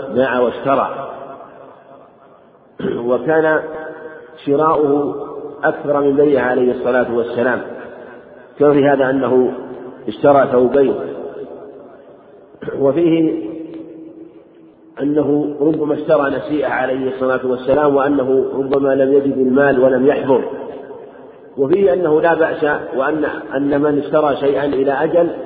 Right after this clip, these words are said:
أن يحدد بشيء، آه، يعني بشيء يضبط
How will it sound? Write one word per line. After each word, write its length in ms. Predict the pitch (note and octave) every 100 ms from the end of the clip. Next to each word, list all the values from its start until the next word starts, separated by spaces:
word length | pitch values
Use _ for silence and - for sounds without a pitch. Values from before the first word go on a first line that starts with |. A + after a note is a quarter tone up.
| -
أن 100 | C3+
يحدد 520 | D3 C3+ E3 C#3 A#2+ F2+ - - - - - - -
بشيء، 680 | D3+ D#3+ E3 E3 F#3 F#3+ - - - - - - - - - - - -
آه، 340 | A2 A#2 A#2+ - - - - - - - - - - - - _ _ _ _ _ _ _ _ _ _ _ _
يعني 300 | G2+ A2+ A#2+
بشيء 400 | B2+ B2 D#3 D#3
يضبط 400 | F3 D#3+ B2 C#3